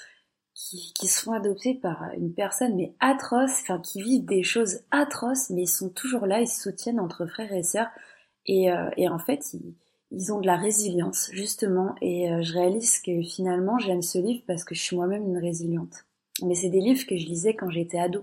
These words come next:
Et malgré les, les aventures désastreuses qu'ils vivaient, ils étaient toujours là, ils broyaient pas du noir.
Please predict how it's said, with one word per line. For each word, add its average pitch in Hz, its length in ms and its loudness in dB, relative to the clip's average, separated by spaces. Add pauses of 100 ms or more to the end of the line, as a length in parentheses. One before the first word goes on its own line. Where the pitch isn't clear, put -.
Et 196 100 2
malgré 214 380 6
les, 196 260 4 (120)
les 190 420 4
aventures 202 500 4
désastreuses 196 640 0
qu'ils - 200 -10
vivaient, 208 360 0 (300)
ils 202 200 -2
étaient 202 240 0
toujours 240 380 4
là, 247 240 4
ils 190 220 -2
broyaient 190 420 0
pas 247 160 0
du 240 140 -2
noir. 262 180 2